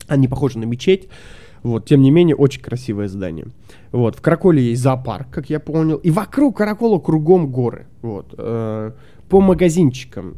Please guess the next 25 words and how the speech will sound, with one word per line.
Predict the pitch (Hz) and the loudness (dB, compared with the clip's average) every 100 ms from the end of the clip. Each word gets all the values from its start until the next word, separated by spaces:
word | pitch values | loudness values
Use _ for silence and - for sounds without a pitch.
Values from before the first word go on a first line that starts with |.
| - | -10
и | 135 127 | -6 -6
кафешкам | 127 156 156 127 - 95 | -6 -6 -6 -6 -8 -8
я | 113 131 | -2 0
вам | 120 120 | 2 2
ничего | 131 131 120 | 0 0 -2
не | 110 | -4
скажу. | - 143 135 113 127 - - - - | -4 -4 -4 -6 -8 -12 -20 -20 -10
Вот, | 120 113 | -6 -2
мы | 123 165 | 0 2
были, | 156 147 135 123 | 2 2 2 2
э, | 117 117 113 131 123 120 120 | -2 -8 -6 0 0 0 -2
в | 123 | -2
сетевом | - 156 160 135 | -4 0 2 2
заведении, | 127 135 175 | 0 0 0
которое | 143 123 131 | -2 -4 -2
есть | 127 135 | -2 -2
и | |
в | 120 | -4
Бишкеке, | 123 - 135 - | -6 -2 -4 -4
потому | 117 120 131 | -6 -4 -4
что | 127 | -6
всё | - - 170 185 151 | -14 0 0 0 -4
нахер | 120 131 135 113 | -2 -2 -2 -8
было | 113 113 104 | -6 -6 -6
закрыто. | 101 - - - - | -10 -14 -20 -20 -20